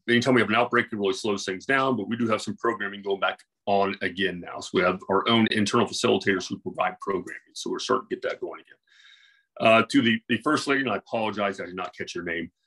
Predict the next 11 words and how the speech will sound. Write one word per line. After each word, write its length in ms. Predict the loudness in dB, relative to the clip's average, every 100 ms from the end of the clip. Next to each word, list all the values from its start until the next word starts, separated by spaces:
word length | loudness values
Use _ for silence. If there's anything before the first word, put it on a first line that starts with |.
| _ _ -4
Um, 520 | 4 6 6 4 0 -12 -14 -16 -16 _ -12 -2
A 80 | 0
C 240 | 0 0 2
R 140 | 2
J, 260 | 0 -2 -2
the 100 | -4
number 320 | -4 0 0
of 100 | -2 _ -8
people 520 | -8 -4 -2 -2 -4 _ _ _ _ _ _ 0
who, 460 | 2 4 2 -2
um, 520 | 0 2 2 0 -6